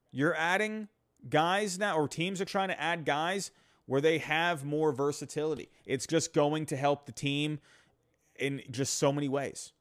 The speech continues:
So, uh, I was not surprised to see this kind of a guy get added. And there's also Wilyer Abreu. Um, to me, with a Wilyer Abreu, he's got a forty-five hit, a fifty power, fifty run, fifty-five arm, a fifty-five field.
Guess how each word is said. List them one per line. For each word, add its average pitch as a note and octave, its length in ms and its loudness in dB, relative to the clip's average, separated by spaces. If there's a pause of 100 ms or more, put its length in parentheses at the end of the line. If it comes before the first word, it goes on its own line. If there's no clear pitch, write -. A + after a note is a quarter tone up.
So, A2+ 360 0 (440)
uh, A#2+ 280 4
I C3 160 2
was D3 160 0
not D3 220 4
surprised C3+ 480 2
to B2 60 -8
see B2+ 220 -2
this B2 160 -2
kind C3 180 -2
of A#2+ 60 -2
a A#2+ 60 2
guy A#2 280 2
get A#2 180 0
added. B2 320 2
And F3+ 120 -4
there's C#4+ 200 2
also C4+ 300 6
Wilyer F3 560 4
Abreu. B2 520 4 (420)
Um, C3+ 480 4 (160)
to E3+ 120 -2
me, G3 160 2
with C#4 120 4
a G#3+ 60 10
Wilyer F3+ 440 6
Abreu, C#3 560 4 (200)
he's D#3 120 -4
got F#3+ 140 6
a E3 40 4
forty-five F#3+ 640 2
hit, E3 260 2
a C3+ 80 2
fifty F3 320 -2
power, D#3 460 2
fifty D3+ 320 -4
run, C#3 360 2
fifty-five C#3+ 640 0
arm, C3+ 300 2
a B2 40 -4
fifty-five B2+ 640 -2
field. C#3+ 380 2